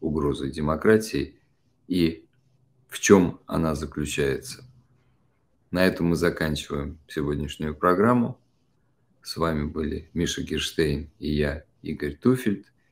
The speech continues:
Еще раз благодарим вас за лайки, комментарии, за поддержку нашего канала и за подписку. Нажимайте на колокольчик. Хороших вам выходных,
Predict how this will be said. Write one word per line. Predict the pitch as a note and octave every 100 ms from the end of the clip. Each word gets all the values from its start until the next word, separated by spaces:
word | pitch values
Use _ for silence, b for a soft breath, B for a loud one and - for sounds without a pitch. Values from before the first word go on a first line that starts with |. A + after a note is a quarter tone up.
| _
Еще | - - F#2
раз | D2+ C#2 -
благодарим | E2 D#2 D#2 D#2+ D#2 D2
вас | C#2+ C#2+
за | D#2
лайки, | E2+ A2+ B2 - A2+ - _ _ _ _ _ _
комментарии, | - E2 D#2 D2 A2 G#2+ G2+ G2+ G#2 _ _ _
за | G2 D#2+
поддержку | - E2+ D2 E2+ D2 - D2+
нашего | D2+ C#2+ C#2+ C#2+
канала | E2 F2 A#2+ C3 A#2+ C3+ - _
и | - G2 A#2+ C3+ _ -
за | - F#2 G2
подписку. | - D#2+ - D2+ - - - b b b b -
Нажимайте | D#2 F2 G2 F#2+ -
на | D#2
колокольчик. | D2 E2 E2+ - B2+ B2+ G2+ - _ b b b
Хороших | - E2+ E2 C#2+ -
вам | D#2 D2+ D2 _
выходных, | D#2+ - D#2 E2+ A#2+ B2+ -